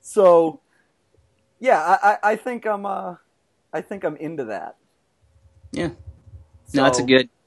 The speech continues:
Speaker 2: that's a good value pick. Barack Obama with the ninth overall pick.
Speaker 1: <laughs> Yep, that's right. Um, so
Speaker 2: <laughs> Yeah.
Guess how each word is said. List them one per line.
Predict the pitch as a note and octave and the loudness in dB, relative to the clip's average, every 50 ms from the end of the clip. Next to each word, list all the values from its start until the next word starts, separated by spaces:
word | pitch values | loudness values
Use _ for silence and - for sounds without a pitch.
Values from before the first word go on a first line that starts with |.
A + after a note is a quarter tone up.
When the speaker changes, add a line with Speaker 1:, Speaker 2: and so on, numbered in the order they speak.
| _ _ | _ _
Speaker 2:
that's | - C#3 D3 - | 0 0 0 2
a | E3+ D3+ | 2 2
good | D#3+ D3+ C3+ | 2 2 4
value | C#3 C#3 C#3 C#3 C3 | 4 4 4 4 2
pick. | - - A#2 A2+ - _ | 0 -4 -10 -10 -6 _
Barack | - B2+ C#3 E3 F3+ G3+ G3+ - | 0 2 4 6 4 4 4 2
Obama | F#3+ G3 F#3+ E3+ D3 E3 F3 F#3 F3+ D#3+ C3 A#2 A2 | 2 0 2 2 2 4 4 4 4 4 2 2 0
with | A2+ A#2 - | -2 -4 -4
the | - C#3 C3 | -2 0 2
ninth | C3+ C#3 D3+ D#3 D3 - | 4 4 4 2 2 2
overall | D#3 D3+ D3 D#3 D3+ D3+ D3 D3 D3 | 2 2 4 4 6 8 8 6 6
pick. | - - C3+ A#2 A#2 - - - - - | 4 2 0 0 0 -2 -6 -14 -20 -20
Speaker 1:
<laughs> | - - A#3+ E3 - - | -18 -16 -14 -12 -4 0
Yep, | A#3 G#3+ C4 - _ - | 0 0 0 0 _ -6
that's | D3 D#3 F3+ - | -6 -6 -6 -8
right. | - G#3+ G3+ F#3+ C3+ - - - _ _ _ _ - - - _ | -8 -4 -4 -2 -4 -4 -8 -16 _ _ _ _ -20 -20 -6 _
Um, | - E3+ E3+ E3+ E3+ D#3+ D#3+ E3 F3+ F#3 | 2 4 4 4 4 0 -2 -6 -10 -6
so | - G#3+ F#3 F3+ F3+ F3 | 2 4 6 6 6 4
Speaker 2:
<laughs> | |
Yeah. | E3+ | 2